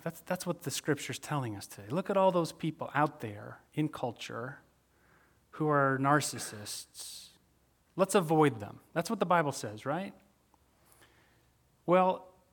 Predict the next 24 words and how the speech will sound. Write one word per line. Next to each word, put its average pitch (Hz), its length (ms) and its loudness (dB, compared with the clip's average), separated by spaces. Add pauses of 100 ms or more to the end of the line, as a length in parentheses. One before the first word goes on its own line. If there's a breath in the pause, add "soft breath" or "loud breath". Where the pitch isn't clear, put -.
(600)
what 180 100 -2
we 202 100 2
have 214 200 -2
to 208 80 0
know 180 200 6
about 170 240 4
Second 160 340 -2
Timothy 170 440 -2
is 135 100 0
that 143 140 2
this 185 160 -6
is 226 80 0
a 208 60 6
letter 175 300 4
written 190 280 0
by 165 160 0
Paul 156 380 4
to 214 220 0
Timothy. 175 440 2
He's 156 180 -4
instructing 202 640 -2
Timothy 127 580 -4
in 156 80 0
how 202 460 0